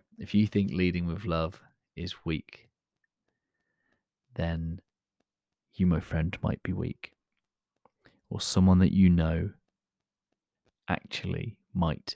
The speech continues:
be weak. And I hope that gives you the liberty and the freedom to know that actually it's okay to lead with love. And I should encourage you to lead with love, regardless of those around you that might think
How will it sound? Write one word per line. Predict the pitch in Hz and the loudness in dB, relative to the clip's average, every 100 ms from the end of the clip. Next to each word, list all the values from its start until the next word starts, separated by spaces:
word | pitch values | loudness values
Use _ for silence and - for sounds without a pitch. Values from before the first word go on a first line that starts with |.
| _ | _
be | - | -6
weak. | 87 82 - | -2 0 0
And | 92 | 2
I | 95 | 8
hope | 131 | 10
that | 120 117 | 10 10
gives | 110 98 | 6 8
you | 98 | 6
the | |
liberty | 98 95 95 - | 6 6 4 2
and | 87 | 0
the | 87 | -2
freedom | - 98 95 92 80 87 - _ _ _ _ _ _ _ _ - | -2 2 4 4 0 -2 -8 _ _ _ _ _ _ _ _ -4
to | 104 | 0
know | 98 95 90 | 2 4 4
that | 87 - | 2 -2
actually | 98 - - 92 | -6 -4 -2 -2
it's | - | -2
okay | 95 - 98 90 | -4 -4 -4 -4
to | 87 98 | -4 -6
lead | 85 85 | -6 -6
with | - - | -8 -6
love. | 85 | -6
And | 107 107 - - - - | -2 -2 -4 -12 -20 -6
I | |
should | - 135 | -4 0
encourage | 120 - - 120 113 104 - | -2 -4 0 4 6 4 2
you | 98 | -2
to | - 92 | -2 -8
lead | 90 85 117 | -8 -8 -10
with | 101 | -12
love, | 110 95 107 - _ _ _ _ _ _ _ _ _ _ _ _ - | -12 -12 -14 -20 _ _ _ _ _ _ _ _ _ _ _ _ -4
regardless | 101 98 _ 110 104 101 92 87 - | -2 -2 _ 8 10 8 4 0 -2
of | 92 | -2
those | 95 90 90 | 2 2 2
around | 90 90 90 90 | 2 4 2 0
you | 85 | -2
that | 78 | 0
might | 92 90 85 82 - _ _ _ _ _ _ | 2 4 2 0 -6 _ _ _ _ _ _
think | - 90 82 - - | -4 -2 -2 -6 -14